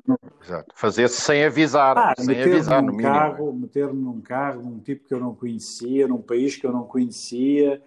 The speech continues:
Speaker 2: numa zona absolutamente desconhecida,
Speaker 1: Claro.
Speaker 2: eh, predispor-me a andar naquele ambiente, epá, e, portanto, dizer assim: olha,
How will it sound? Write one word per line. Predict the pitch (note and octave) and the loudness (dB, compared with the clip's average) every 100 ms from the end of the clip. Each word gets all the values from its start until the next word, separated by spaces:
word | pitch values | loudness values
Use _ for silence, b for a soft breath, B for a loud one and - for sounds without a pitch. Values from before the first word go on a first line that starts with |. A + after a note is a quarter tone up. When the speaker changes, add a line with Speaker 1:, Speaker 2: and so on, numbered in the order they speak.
| b b - | b b -2
Speaker 2:
numa | C#3+ D3+ C3+ | 2 4 4
zona | A2 A#2 C#3+ D3 C#3 C#3+ E3 | 2 2 4 2 0 -2 -2
absolutamente | D#3 - D3+ D3+ B2 C#3 D3 | -4 -6 -6 -4 -4 -4 -6
desconhecida, | - - D3 C3+ - - C3 D#3 D3+ D#3+ E3 E3 | -8 -8 -6 -4 -8 -6 -4 -2 -2 -2 -2 -6
Speaker 1:
Claro. | _ - - _ | _ -20 -20 _
Speaker 2:
eh, | D3+ D3 D3 D3 C#3+ C#3 _ | -2 2 2 0 -4 -8 _
predispor-me | E3+ D#3+ - - D#3 E3 E3 C#3 C3 A#2+ A2+ - _ _ C#3 | -4 -4 -6 -8 -2 2 2 0 -4 -8 -14 -20 _ _ -4
a | C#3 | -2
andar | C#3 D3 D3 C3+ | -2 -2 -2 -4
naquele | C3+ C3+ - C#3 C3+ | -8 -8 -6 -6 -6
ambiente, | B2 B2+ C#3 E3+ | -4 -4 -4 -6
epá, | F#3 A2+ | -10 -10
e, | A2+ | -12
portanto, | - C#3+ C#3 C#3 | -6 -2 -2 -2
dizer | C3 C3+ C#3+ C#3 | -2 0 2 0
assim: | B2+ A#2+ G#2+ | -2 -6 -6
olha, | A2+ F#2 | -8 -8